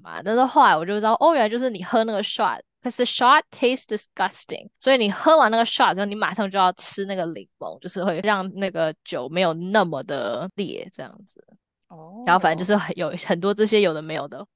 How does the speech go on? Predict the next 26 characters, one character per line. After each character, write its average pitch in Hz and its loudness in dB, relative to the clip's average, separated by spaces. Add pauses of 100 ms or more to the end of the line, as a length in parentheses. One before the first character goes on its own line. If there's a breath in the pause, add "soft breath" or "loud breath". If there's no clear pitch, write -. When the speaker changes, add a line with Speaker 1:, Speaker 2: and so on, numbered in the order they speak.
(220)
Speaker 2:
我 208 -8
每 202 -6
次 220 -4
要 202 2
去 190 -8
学 170 -6
校 180 4
的 160 0
时 143 -8
候， 170 0
那 226 -8
个 196 2
公 185 -2
车 190 -4
的 175 -2
路 170 -10
线 170 -4
都 160 -2
会 170 0
经 170 -10
过 170 0
一 160 -2
些 160 -4
兄 160 -6
弟 156 -10
会， - -4